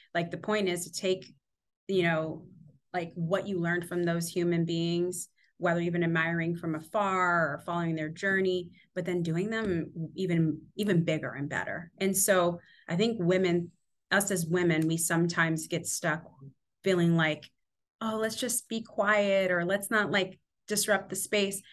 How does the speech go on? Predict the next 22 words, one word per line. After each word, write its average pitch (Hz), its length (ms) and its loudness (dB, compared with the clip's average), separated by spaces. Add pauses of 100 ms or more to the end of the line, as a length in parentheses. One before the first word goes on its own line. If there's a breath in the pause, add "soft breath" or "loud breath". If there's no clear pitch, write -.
(120 loud breath)
And 214 100 2
disruption 208 560 2
of 226 100 -2
the 208 80 -2
space 190 380 -2
doesn't 165 300 -2
have 165 320 0
to 170 120 -2
be 151 240 0
this, 139 280 -4
like, - 280 -6
loud, 147 680 0
like, 127 160 -6 (120)
in 196 180 2
your 156 160 0
face. - 380 0
Disruption 196 500 2
of 427 120 2
the 302 80 -2
space 196 380 2
is 175 180 -4
like, 170 360 2